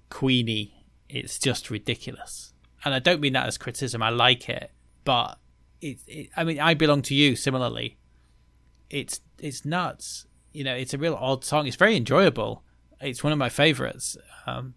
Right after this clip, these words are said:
but it's really Queenie. It's very kind of, almost kind of comedy. It's, it's a very s-,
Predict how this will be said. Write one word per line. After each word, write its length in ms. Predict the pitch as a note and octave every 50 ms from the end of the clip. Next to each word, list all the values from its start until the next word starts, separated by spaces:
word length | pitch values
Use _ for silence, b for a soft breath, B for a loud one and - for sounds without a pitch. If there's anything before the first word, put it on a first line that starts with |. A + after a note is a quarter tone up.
| _
but 100 | - C3+
it's 140 | B2 A#2+ -
really 200 | D#3+ F3 E3 C3+
Queenie. 640 | G#2+ - - - - D3 D3 D3 C#3+ C#3+ C#3 C3+ C3
It's 180 | B2 A2+ - -
very 360 | - C3+ C3+ C3+ C#3 C3+ B2+
kind 280 | A#2+ - - B2+ C3 C3
of, 320 | B2 A#2+ A#2 - - - _ _ _ _ _ _ - E3+ -
almost 560 | - E3 F3 F3+ E3 D#3 D#3 D3+ - - -
kind 180 | - C3+ C3+
of 180 | C3 A#2+ - -
comedy. 600 | - - C#3 C#3+ C#3 B2+ - A2+ - - - - - _ _ _ _ _ _ _ _ -
It's, 280 | E3 D3+ - - - -
it's 220 | B2 D#3 - -
a 60 | D#3 C#3+
very 280 | B2+ E3+ F3 A3 A3
s-, 220 | D3+ - - -